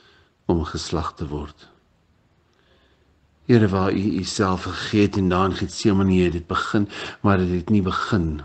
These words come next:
met soldate wat gekom het nie, dit het begin met, met U en U Vader. Laat dit so wees met elke dimensie, Here, en, en so ook met elke afsluiting, Jesus, U wat gebid het, "In U hande gee ek my gees oor."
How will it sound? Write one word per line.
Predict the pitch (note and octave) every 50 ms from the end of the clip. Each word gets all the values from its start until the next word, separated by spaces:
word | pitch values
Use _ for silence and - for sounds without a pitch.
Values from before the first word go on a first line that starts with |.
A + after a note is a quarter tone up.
| - -
met | F#2 F#2 F#2
soldate | - F#2+ F2 D#2+ F2+ E2+ E2+ E2+ E2 - E2
wat | D#2 D#2 -
gekom | - - - - F#2+ E2+ D#2+
het | D#2 D#2
nie, | E2 D#2
dit | D2 E2+ D#2 E2+
het | E2+ D#2+
begin | - F2 - - - - G2 E2+ D#2 D2
met, | C#2+ C#2+ - _ _ _ _ _ _ _ - - - _ _ -
met | - F2+ - -
U | - C#3+ A2 F2+ D#2+ - - -
en | - - F2+ E2
U | D#2 D2+
Vader. | D2 - - D#2 D2+ D2 C#2+ D#2 D#2 D2+ - _ _ _ _ _ _ _ _ _ _ _ _ _ _ _ _ _ _ _ _ _ _ _ _ _ _ _ _ _ _ _ _ _ _ _ _
Laat | - G2+ G#2 G2+
dit | F2+ E2
so | - - F#2 F2
wees | F2 F2+ F2 E2+ F2
met | F2 D#2+ -
elke | - E2+ F2+ E2+ - - F#2
dimensie, | - F#2 F2 F2+ F#2 G2 G2 G2 - - A2 G2 F#2
Here, | G2 G2 G#2
en, | G2+ G2 F2 D#2+ D#2 D#2+ - - - - - - - - - - - - _ _ _ _ _ _ -
en | A2 G#2 G#2
so | F#2+ - - - C3 B2+ A#2+ G#2
ook | G2+ F#2+
met | A2 G2+ F#2
elke | G2+ G2 G#2 - A2+ G#2
afsluiting, | F#2 A2 A#2+ - - - - B2 A2 - - G2 F#2 F#2
Jesus, | F#2+ G2+ G2 F#2 - F2+ E2 -
U | A2 G#2+
wat | F2 E2+ E2 -
gebid | - A2 G#2+ F#2+ -
het, | F2+ E2 -
"In | F#2 E2 F#2+
U | - - A2+
hande | F#2 E2+ F2+ F#2 E2+ E2+
gee | D#2+ - - F2+ E2+
ek | E2 -
my | D#2+ D2 C#2+
gees | - - - G2+ G2 F#2 F#2 - -
oor." | - - C#2 C#2